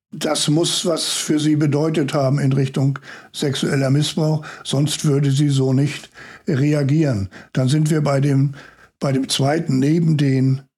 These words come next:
Fehlern der Befragung, in der Befragung, die Fehler in den Interpretationen. Da wurden völlig neutrale Sachverhalte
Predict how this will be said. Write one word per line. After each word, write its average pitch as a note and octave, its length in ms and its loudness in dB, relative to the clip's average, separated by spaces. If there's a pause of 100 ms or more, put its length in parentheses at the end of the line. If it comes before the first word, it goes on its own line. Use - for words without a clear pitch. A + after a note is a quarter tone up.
(140)
Fehlern D3 540 0
der B2 140 0
Befragung, C3+ 800 0
in C#3 160 -2
der C3+ 80 0
Befragung, C3+ 720 0 (840)
die D3+ 100 2
Fehler D3+ 440 2
in C#3 60 2
den C#3 180 2
Interpretationen. C#3 1000 0
Da C3 180 2
wurden C#3+ 300 2
völlig F3 400 -2
neutrale D3+ 760 2
Sachverhalte D3 840 0